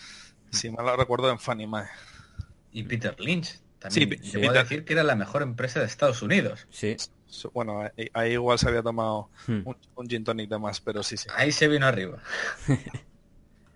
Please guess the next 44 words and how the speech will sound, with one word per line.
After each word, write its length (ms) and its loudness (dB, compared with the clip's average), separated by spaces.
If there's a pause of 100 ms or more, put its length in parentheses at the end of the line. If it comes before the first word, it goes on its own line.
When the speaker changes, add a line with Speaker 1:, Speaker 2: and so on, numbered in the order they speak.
(400)
Speaker 2:
Pero 220 0
sí, 180 -2
tendremos 320 -4
un 80 -4
programa 360 2
de 120 2
ello. 180 -8
Y 140 -4
ahora 180 2
puedes 180 -2
continuar. 460 -10 (320)
Speaker 1:
Sí, 180 2
sí. 180 -2 (640)
Eh, 800 6 (440)
no 120 -6
sé 80 -6
por 140 0
dónde 220 0
iba. 380 4
Tú 100 4
has 100 6
dicho 280 6
una, 400 4
¿no? 220 -2 (640)
¿Te 100 0
faltan 300 4
Speaker 2:
Sí. 60 -4
Speaker 1:
dos? 360 4 (680)
Speaker 2:
Sí, 180 0
digo 240 2
las 160 4
otras 260 0
dos 300 6
o 60 -2
vamos 200 -2
alternando, 540 0
como 100 4
Speaker 3:
Va, 60 4
nos 80 -4
Speaker 2:
queréis. 200 0
Speaker 3:
alternamos. 760 2 (220)
Speaker 1:
Venga, 320 6
vale. 220 8
Speaker 2:
Venga. 260 -4